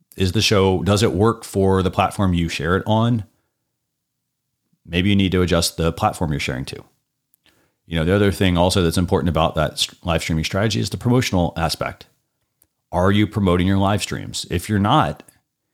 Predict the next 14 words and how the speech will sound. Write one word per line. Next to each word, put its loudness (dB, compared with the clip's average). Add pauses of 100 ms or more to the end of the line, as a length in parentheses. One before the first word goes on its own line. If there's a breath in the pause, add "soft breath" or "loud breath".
(180)
and -4
you're 0
just -2
going 0
live 2
and 2
you're 0
hoping 0
that 0
people 2
are 2
gonna 0 (840)
tune -2
in, 0